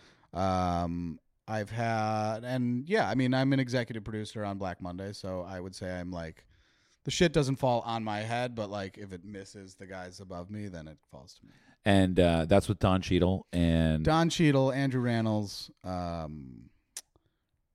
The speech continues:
Speaker 1: Regina Hall.
Speaker 2: Everyone listening is just like,
Speaker 1: Paul
Speaker 2: "Oh, what?
Speaker 1: Scheer.
Speaker 2: Oh, what?"
Speaker 1: All-star cast.
Speaker 2: Yeah.
Speaker 1: Casey Wilson. I mean,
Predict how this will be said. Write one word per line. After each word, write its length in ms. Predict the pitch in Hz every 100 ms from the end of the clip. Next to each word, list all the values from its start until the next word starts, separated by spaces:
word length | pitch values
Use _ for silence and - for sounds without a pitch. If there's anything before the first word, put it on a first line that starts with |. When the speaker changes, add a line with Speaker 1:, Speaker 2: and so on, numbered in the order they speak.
| _
Speaker 1:
Regina 300 | 110 120 117
Hall. 480 | 98 87 80 62 - _ _ _ _ _ 110
Speaker 2:
Everyone 260 | 92 95
listening 240 | 92 - 82
is 60 | 76
just 140 | 73
like, 120 | 80
Speaker 1:
Paul 180 | - 170
Speaker 2:
"Oh, 40 | 156
what? 60 |
Speaker 1:
Scheer. 640 | 147 135 117 143 90 85 87
Speaker 2:
Oh, 200 | 98 78
what?" 440 | 69 101 185 214 -
Speaker 1:
All-star 520 | 131 123 - 110 101
cast. 760 | 95 85 80 73 - - - -
Speaker 2:
Yeah. 180 | 82 - _ _
Speaker 1:
Casey 300 | - 135 127
Wilson. 600 | 107 95 - 90 87 85 107
I 60 | 95
mean, 520 | 92 87 82 85